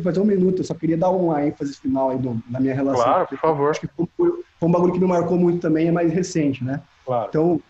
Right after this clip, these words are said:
Speaker 1: o primeiro show que eu fiz depois desses seis anos que eu fiquei sem pro Brasil foi aquele Reunion Fest.
Speaker 2: Uhum.
Speaker 1: Foi animal também, a gente fez juntos, foi em dois mil e dezoito, se eu não me engano.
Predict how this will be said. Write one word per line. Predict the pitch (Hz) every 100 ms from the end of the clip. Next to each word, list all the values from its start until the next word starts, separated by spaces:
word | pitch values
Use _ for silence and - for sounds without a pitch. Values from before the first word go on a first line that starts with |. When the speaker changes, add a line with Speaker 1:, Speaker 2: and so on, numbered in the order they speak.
| _
Speaker 1:
o | 139
primeiro | 170 165 196
show | 202 196
que | 185
eu | 165
fiz | 175 156
depois | 160 151
desses | 151 -
seis | - 160 147
anos | 156 151
que |
eu | 135
fiquei | 139
sem | 139
pro | 139
Brasil | 139 135 156
foi | 160
aquele | 135 139 135
Reunion | 135 139
Fest. | 139 139 190 - - _ _ _
Speaker 2:
Uhum. | 127 113
Speaker 1:
Foi | 139 135
animal | 151 147 135 156
também, | 180 123 131
a | 143
gente | 127 -
fez | 135 120
juntos, | 127 131
foi | -
em | 120
dois | 123
mil | 120
e | 127
dezoito, | 117 - 110 120 156 165
se |
eu | 120
não | 120
me |
engano. | 120 131 208